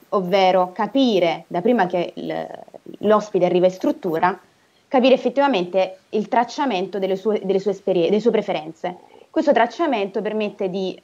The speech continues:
analizzare dei dati, questa analisi dei dati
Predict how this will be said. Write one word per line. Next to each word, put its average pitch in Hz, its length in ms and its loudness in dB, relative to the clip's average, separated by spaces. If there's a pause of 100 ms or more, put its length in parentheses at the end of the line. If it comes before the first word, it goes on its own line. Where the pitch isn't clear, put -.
(180)
analizzare 208 720 2
dei 175 140 -2
dati, 165 420 -4 (840)
questa 269 240 2
analisi 220 400 0
dei 269 140 4
dati 175 420 -2